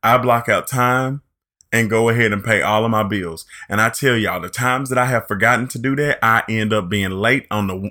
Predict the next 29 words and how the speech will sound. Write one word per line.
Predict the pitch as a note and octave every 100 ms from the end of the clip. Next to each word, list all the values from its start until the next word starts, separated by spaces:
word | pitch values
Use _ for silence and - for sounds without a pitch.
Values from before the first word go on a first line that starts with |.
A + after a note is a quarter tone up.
| -
the | F#2+
one | G2 A#2+ C3+
or |
two | C3 D#3+
things | - C#3+ B2 G#2
that |
I | G#2
don't | G2+ A2+
have | B2 B2+
auto | G2 G#2+ F#2
pay | F#2+ C#2
on. | C2+ - - - - -
And | A2
so | - A2
I'm | A#2+ A#2
like, | F#2 F2
"Mm-mm, | A2+ - G2 F#2+ _ -
mm-mm." | G#2 - E2 -
I | -
had | G#2
to | F2+
go | F2 G#2
on | G2+
and | G2 F#2+
get | G2
it | E2+
taken | - G2+ F#2
care | F2 F#2 C#2
of. | G#1+